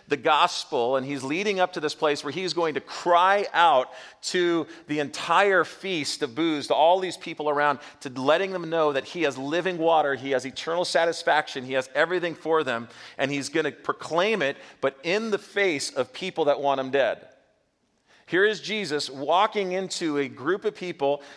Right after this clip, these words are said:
that wanted to kill him, but he did not hide. He didn't hide from the, from the face of danger. He proclaimed the gospel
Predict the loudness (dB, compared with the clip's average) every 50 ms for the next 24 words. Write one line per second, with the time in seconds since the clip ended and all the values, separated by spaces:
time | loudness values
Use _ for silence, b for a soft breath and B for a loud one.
0 | B B 2 2 2 2 -4 -16 -14 -8 -4 0 2 2 2 2 0 -2 -2 -10
1 | -8 -8 -10 -10 -12 -16 -8 -2 0 2 2 2 -2 -2 -4 -4 -4 -4 -2 -2
2 | -2 -2 -2 -2 -2 0 2 4 2 2 2 0 -2 -2 -2 -4 -8 -18 -20 _
3 | _ _ _ _ _ _ _ _ _ b b b b b -2 -2 -2 -2 -2 -6
4 | -6 0 2 4 4 4 4 4 4 2 0 -4 B B B B -6 0 2 2
5 | 2 2 0 -2 -2 -2 -2 -4 -6 B B B -4 -2 0 0 0 -2 0 0
6 | 0 2 2 0 0 -2 -4 -4 -4 -2 -2 0 0 0 -2 -2 -2 -2 -2 0
7 | 0 -2 -2 B B B B B -8 -8 -6 -2 -4 -4 -4 -6 -10 -4 0 0
8 | 0 2 0 0 -2 -2 -2 -4 -4 -4 -2 2 2 4 4 2 2 -2 -6 -6
9 | -6 -6 -6 -6 -6 -8 -12